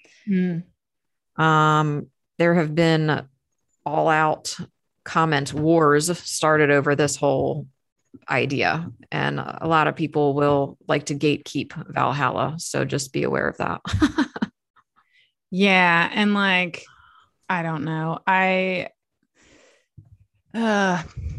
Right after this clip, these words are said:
Speaker 1: apparently I visited Odin and chilled with him while I was <laughs> being operated on. <laughs>
Speaker 2: Yeah. Mm-hmm.
Speaker 1: So I don't know if, I don't know if that was another instance where I went to what I call the Summerlands.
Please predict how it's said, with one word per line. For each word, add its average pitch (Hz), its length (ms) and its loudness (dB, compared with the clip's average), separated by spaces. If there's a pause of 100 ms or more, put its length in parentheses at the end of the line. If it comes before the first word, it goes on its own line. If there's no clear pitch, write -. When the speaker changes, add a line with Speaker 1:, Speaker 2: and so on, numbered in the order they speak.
(560)
Speaker 1:
apparently 202 540 2
I 180 180 2
visited 170 640 -6 (240)
Odin 160 520 -4
and 175 160 -6
chilled 175 300 0
with 160 160 -4
him 156 400 -6 (140)
while 170 300 0
I 165 160 0
was 156 440 -6 (1080)
<laughs> - 540 -12
being 254 240 4
operated 190 540 2
on. - 280 -6
<laughs> - 60 -14 (720)
Speaker 2:
Yeah. 202 520 0 (320)
Mm-hmm. 170 240 -6
Speaker 1:
So 254 460 2 (320)
I 269 60 0
don't 285 200 -2
know 247 200 -6
if, 226 200 -8 (960)
I 247 100 0
don't 269 160 0
know 220 260 2
if 226 200 -4
that 208 300 -2
was 208 160 -2
another 202 280 0
instance 208 560 -6
where 208 160 -2
I 180 100 0
went 180 240 -2
to 190 60 -4
what 175 140 0
I 170 140 2
call 214 180 -2
the 214 100 -4
Summerlands. 233 800 -4